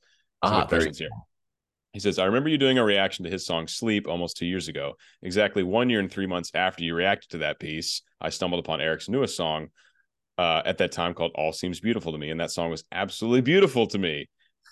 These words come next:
Speaker 2: It sounded like a choral song you would hear in an epic film like King of Kings or Ben-Hur.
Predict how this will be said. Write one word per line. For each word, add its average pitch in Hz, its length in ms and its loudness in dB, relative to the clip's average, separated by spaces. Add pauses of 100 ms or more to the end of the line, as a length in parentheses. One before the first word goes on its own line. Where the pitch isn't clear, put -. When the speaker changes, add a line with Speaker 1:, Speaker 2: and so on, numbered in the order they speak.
Speaker 2:
It 101 100 2
sounded 147 280 2
like 135 160 2
a 92 40 -6
choral 165 340 0
song 135 280 0
you 117 140 0
would 101 100 2
hear 131 380 0
in 92 240 -8
an 90 200 -6
epic 131 300 -2
film 104 340 2
like 87 260 0
King 113 200 -2
of 104 120 -2
Kings 98 300 -2
or 82 100 -2
Ben-Hur. 82 680 -2